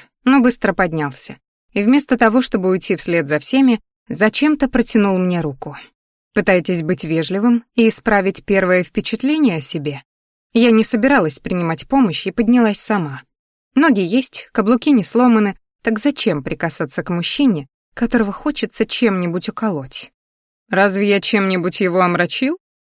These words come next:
ответил непонятливый лорд и покинул карету. Мне пришлось выходить после него, и это было еще то приключение.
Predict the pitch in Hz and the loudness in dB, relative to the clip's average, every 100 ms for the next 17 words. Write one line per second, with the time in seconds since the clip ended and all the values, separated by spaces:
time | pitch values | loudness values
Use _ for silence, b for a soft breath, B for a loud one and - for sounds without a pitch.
0 | _ 196 202 208 208 202 190 185 190 185 | _ -2 0 0 0 0 -2 -2 -2 -2
1 | 180 185 165 175 202 262 - - - 254 | -4 -4 -2 0 0 -2 -4 -8 -4 0
2 | 247 - 208 190 190 180 147 135 - - | 0 2 0 -2 -4 -4 -6 -10 -20 -20
3 | _ _ _ _ _ 196 240 302 262 247 | _ _ _ _ _ 2 4 4 2 2
4 | - 262 254 226 233 208 240 - 208 - | 2 2 2 2 2 2 0 -2 -6 -4
5 | 214 208 190 165 135 - _ _ 233 247 | 0 0 0 -6 -10 -16 _ _ 0 2
6 | 240 220 220 208 226 262 240 277 165 151 | 2 4 4 2 0 -2 0 -2 -2 -4
7 | 156 156 156 139 135 143 | -4 -4 -6 -6 -8 -14